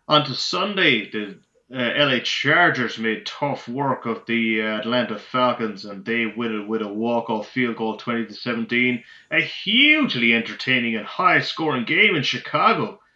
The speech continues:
as the Bears fall to the Dolphins thirty-five to thirty-two. Your boy,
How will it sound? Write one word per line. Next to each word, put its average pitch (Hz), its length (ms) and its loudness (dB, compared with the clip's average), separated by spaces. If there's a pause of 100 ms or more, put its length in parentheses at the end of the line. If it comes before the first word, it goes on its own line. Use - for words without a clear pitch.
(300)
as 107 120 -14
the 101 240 -8
Bears 127 760 2
fall 120 500 -4
to - 120 -14
the 107 240 -6
Dolphins 131 680 0
thirty-five 165 880 2
to 98 100 -14 (160)
thirty-two. 190 880 2 (840)
Your 113 160 0
boy, 127 500 2